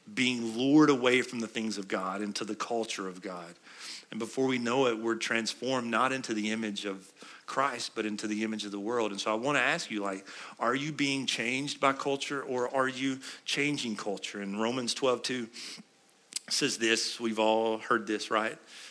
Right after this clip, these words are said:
Um, I even had a t-shirt that had this verse on there. It had a transformer on it. It was one of those cheesy Christian t-shirts that you buy at the Christian bookstore. It says, "Don't copy the behaviors and the customs of this world, but let God," what?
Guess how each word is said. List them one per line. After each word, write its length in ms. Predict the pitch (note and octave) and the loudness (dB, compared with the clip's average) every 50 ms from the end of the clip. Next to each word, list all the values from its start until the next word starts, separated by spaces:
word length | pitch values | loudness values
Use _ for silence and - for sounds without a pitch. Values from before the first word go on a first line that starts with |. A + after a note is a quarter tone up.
| - - - - - - - - | -18 -18 -18 -20 -20 -16 -8 -4
Um, 160 | A2 G#2+ G#2+ | -4 0 2
I 80 | G#2+ A#2 | 6 6
even 200 | A#2+ A2+ B2 A#2 | 6 6 6 4
had 120 | A2+ A2+ | 2 0
a 60 | G#2+ | 0
t-shirt 600 | G#2 - A#2+ A2+ - - A2+ G#2 G#2+ - - - | 0 0 -2 -2 0 0 0 0 0 -2 -4 -6
that 80 | A2+ G2+ | -6 -4
had 160 | G2+ G#2 G#2 | -2 -2 -2
this 140 | G#2+ G#2 - | -2 -2 -4
verse 300 | - A2+ A2+ A2 - - | -2 -2 -2 -2 0 -2
on 120 | A2+ A2+ | -4 -2
there. 160 | A2+ A2+ A2+ | -2 0 -2
It 40 | A2 | 0
had 100 | A2+ A2+ | 0 -2
a 40 | G#2 | -2
transformer 640 | F#2+ - - A2+ A2+ G#2+ - B2 B2 A#2+ A#2+ A#2 | -2 -2 -2 0 -2 -2 -4 -4 -2 0 2 2
on 160 | A#2 A#2+ B2 B2+ | 4 4 2 2
it. 140 | C3 B2 - - - - | 0 -4 -6 -14 -14 -10
It 60 | A2+ | -8
was 80 | G#2 | -6
one 100 | G2+ G#2 | -6 -6
of 40 | G#2 | -6
those 100 | G2+ G2 | -6 -6
cheesy 340 | - - - A2 G#2 G#2+ A2+ | -6 -4 -4 -2 -2 -2 -4
Christian 380 | G#2+ - B2 A#2 - - B2 A2+ | -4 -2 -4 -4 -2 -4 -6 -6
t-shirts 500 | - B2 A#2 A2+ - C3 B2 B2 A#2+ - | -4 -4 -4 -4 -4 -4 -6 -6 -8 -8
that 180 | A2+ G#2+ - | -8 -8 -6
you 60 | - | -6
buy 280 | G#2 G2+ G#2 G#2 G#2+ A2+ | -2 0 0 0 0 -2
at 120 | A2+ - | -8 -10
the 100 | - G2+ - - - - - - - - | -12 -14 -12 -12 -12 -10 -10 -10 -12 -8
Christian 340 | - - C#3 C3+ - C#3+ B2 | -2 0 0 2 2 0 0
bookstore. 400 | A#2 C3 A#2+ - - C3+ B2+ B2+ | 0 0 0 0 2 2 4 4
It 60 | C3 | 4
says, 240 | B2 - C3+ A2+ G#2 | 2 2 2 0 0
"Don't 460 | A2 A2+ G#2+ C3+ C3 C3+ D3 D3 D3 - - - - - - - | -2 2 4 6 6 6 6 4 2 -4 -10 -12 -14 -12 -6 0
copy 400 | - - C#3 C#3 D3 D3 - D3+ | 2 4 8 8 6 8 8 6
the 80 | D3 | 8
behaviors 800 | C#3 D3 C#3+ C3 - D3+ C#3+ D3 C#3+ C#3+ C#3+ C#3+ D3 D#3 C3+ B2+ | 10 8 8 8 10 8 10 10 8 10 10 10 10 8 6 2
and 80 | C#3 C3 | 0 0
the 60 | C3 | 2
customs 480 | - - C3+ C3 - - D3 C#3 - | 4 4 4 4 4 2 2 2 2
of 80 | D3 C3+ | 0 0
this 200 | C#3 C3+ - - | 2 0 0 2
world, 380 | C#3 C#3 C3+ C3+ C3+ C3 B2 A2 | 4 4 6 6 4 4 4 6
but 200 | C#3 C3 B2 - | 6 6 6 6
let 320 | C#3+ C#3 C#3 C3 C3 C3 | 6 8 8 8 6 4
God," 420 | B2 C3+ C3+ C#3 C#3+ C#3 C#3+ C#3+ | 4 6 6 8 8 6 6 6
what? 380 | C3+ C#3 C#3 C3+ B2+ A#2+ - - | 6 6 6 6 6 4 0 -8